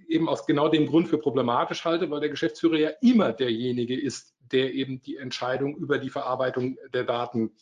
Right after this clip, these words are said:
äh, trifft. Und deswegen glaube ich, dass es ganz so einfach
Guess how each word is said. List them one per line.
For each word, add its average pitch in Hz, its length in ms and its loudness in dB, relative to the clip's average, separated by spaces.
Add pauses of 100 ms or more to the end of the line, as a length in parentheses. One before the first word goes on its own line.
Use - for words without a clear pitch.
(240)
äh, 123 160 -6 (120)
trifft. - 380 -4 (1120)
Und 135 120 0
deswegen 156 720 2
glaube 131 380 2
ich, 196 140 -4
dass 156 160 0
es 160 160 -8
ganz 185 260 0
so 175 140 2
einfach 190 560 -2